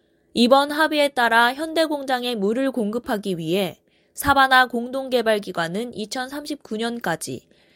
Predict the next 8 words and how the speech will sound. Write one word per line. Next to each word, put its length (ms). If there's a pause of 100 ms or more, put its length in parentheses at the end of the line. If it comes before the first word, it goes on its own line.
(120)
새로운 480
수원 340
시스템을 560
개발하고 600
가동할 500
예정입니다. 760 (840)
그동안 420
공장은 680